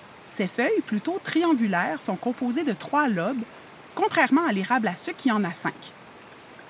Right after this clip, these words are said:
On ne peut pas se tromper quand on observe le dessous des feuilles. Elles sont poilues, comme du velours, et pas juste un peu.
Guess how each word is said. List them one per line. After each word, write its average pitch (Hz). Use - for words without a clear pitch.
On 202
ne 220
peut 269
pas 440
se -
tromper 262
quand -
on 240
observe 320
le 202
dessous 208
des 202
feuilles. 120
Elles 208
sont 320
poilues, 233
comme 349
du 262
velours, 196
et 220
pas 320
juste 302
un 196
peu. -